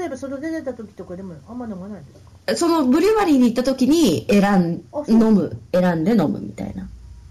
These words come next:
Speaker 1: そこで。
Speaker 2: うん、
Speaker 1: いろいろ。
Speaker 2: うん。
Speaker 1: なるほどね。
Speaker 2: はい。
Speaker 1: うん。あと好きなのはアンティークの収集。
Speaker 2: はい。
Speaker 1: アンティークの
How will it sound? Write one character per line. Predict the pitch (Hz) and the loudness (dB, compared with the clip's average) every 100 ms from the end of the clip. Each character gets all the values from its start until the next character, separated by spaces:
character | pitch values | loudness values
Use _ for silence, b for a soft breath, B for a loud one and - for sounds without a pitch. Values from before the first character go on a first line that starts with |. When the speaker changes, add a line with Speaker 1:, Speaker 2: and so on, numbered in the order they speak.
| - - | -20 -18
Speaker 1:
そ | - | -14
こ | 175 151 | -14 -8
で。 | 143 | 2
Speaker 2:
う | 185 | 4
ん、 | 180 160 160 156 | 4 0 -2 -4
Speaker 1:
い | 170 | -6
ろ | 147 | 0
い | |
ろ。 | 190 | 4
Speaker 2:
う | 185 175 165 160 160 | 4 4 0 -2 -4
ん。 | |
Speaker 1:
な | 160 160 | -6 -12
る | |
ほ | 143 139 | -14 -16
ど | 143 | -18
ね。 | 214 | -10
Speaker 2:
は | 175 156 139 | -6 -4 -6
い。 | - | -10
Speaker 1:
う | |
ん。 | 175 156 147 - b b b | -18 -18 -20 -20 b b b
あ | 294 | -8
と | 302 | -8
好 | 403 | -8
き | - | -8
な | 339 262 | -8 -6
の | |
は | 214 302 | -8 -8
ア | |
ン | 359 | -10
テ | 330 | -8
ィ | 339 | -10
ー | - | -10
ク | |
の | 180 | -14
収 | 165 190 160 | -14 -16 -18
集。 | - 135 - - - - | -18 -20 -20 -20 -20 -16
Speaker 2:
は | - | -8
い。 | 139 - - _ - - - - - - - - - - - _ _ - | -8 -8 -20 _ -20 -20 -20 -20 -20 -20 -20 -20 -20 -20 -20 _ _ -16
Speaker 1:
ア | 269 | -14
ン | |
テ | 302 | -12
ィ | |
ー | 285 | -12
ク | |
の | 190 | -14